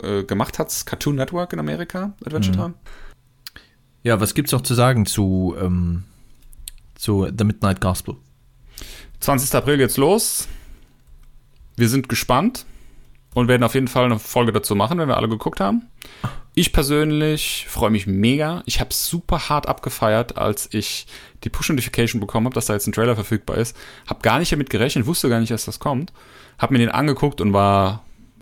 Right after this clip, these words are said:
Speaker 1: mind was blown. Puff, so richtig so,
Speaker 2: <laughs>
Speaker 1: wow. Also das hat mich echt weggefetzt. So,
Speaker 2: Hm.
Speaker 1: morgens am Frühstückstisch mit dem Kaffee in der Hand hab ich gedacht so, wow, cool, da freue ich mich drauf. Ja.
Speaker 2: Ja.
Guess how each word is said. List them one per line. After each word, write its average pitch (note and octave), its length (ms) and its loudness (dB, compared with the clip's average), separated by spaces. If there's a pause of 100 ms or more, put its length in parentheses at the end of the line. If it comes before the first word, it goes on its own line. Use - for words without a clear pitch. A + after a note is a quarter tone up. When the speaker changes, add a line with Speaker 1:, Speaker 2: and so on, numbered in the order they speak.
(580)
Speaker 1:
mind A2+ 340 4
was G#2 220 0
blown. F2+ 420 4 (220)
Puff, G2 560 0
so - 140 -12
richtig G#2 300 0
so, F#3 120 4 (100)
Speaker 2:
<laughs> E2+ 60 -6
Speaker 1:
wow. F2+ 540 2 (920)
Also G2 180 0
das G2+ 180 0
hat B2+ 100 0
mich B2 140 0
echt - 180 0
weggefetzt. - 480 -4
So, D3+ 200 6
Speaker 2:
Hm. F#2+ 80 -4
Speaker 1:
morgens G2+ 260 2
am G2+ 100 -2
Frühstückstisch - 560 -4
mit A#2 80 0
dem - 40 -6
Kaffee D3 200 -4
in C3+ 60 -4
der C3+ 60 -2
Hand B2 100 -2
hab G#2+ 100 -6
ich - 60 -14
gedacht - 140 -12
so, - 160 -12
wow, - 300 -8 (160)
cool, - 200 -8 (260)
da - 120 -8
freue - 180 -8
ich - 100 -10
mich - 120 -12
drauf. - 360 -16 (1400)
Ja. G2+ 160 4
Speaker 2:
Ja. G2 240 0